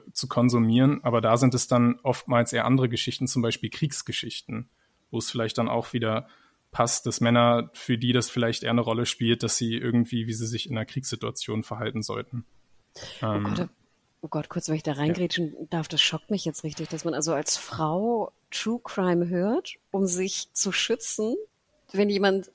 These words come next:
Speaker 2: einem sowas antun will.
Speaker 1: Das ist so ein bisschen eine der, also wie gesagt, es gibt eine ganz kleine Studienlage dazu. Das ist so die Studie, die am häufigsten zitiert wurde, mit einem,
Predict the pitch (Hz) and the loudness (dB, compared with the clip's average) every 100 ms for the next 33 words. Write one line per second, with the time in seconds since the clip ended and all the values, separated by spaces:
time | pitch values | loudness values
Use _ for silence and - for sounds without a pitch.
0 | - 190 185 190 180 185 185 190 156 143 | 0 2 4 2 0 0 -2 -4 -6 -6
1 | 139 175 _ _ _ _ _ _ _ _ | -8 -10 _ _ _ _ _ _ _ _
2 | _ _ _ _ _ - 131 147 131 139 | _ _ _ _ _ -4 -2 0 2 2
3 | 135 147 151 135 127 127 139 143 135 131 | 4 2 4 6 6 6 6 6 6 4
4 | 127 131 127 127 127 131 - 143 135 131 | 2 2 0 2 0 -2 -4 0 4 4
5 | 127 - 147 - 123 120 - - 135 127 | 4 0 0 0 2 4 4 4 4 4
6 | - 139 160 160 160 160 156 - 165 139 | 2 2 4 4 4 2 0 0 -2 -2
7 | - 120 127 123 123 - 127 123 117 110 | -2 0 0 0 -2 -2 0 2 0 0
8 | 117 131 - 127 - - 127 - 139 123 | -2 -2 -2 -2 -2 -2 -2 2 4 6
9 | - 117 117 117 | 4 4 6 4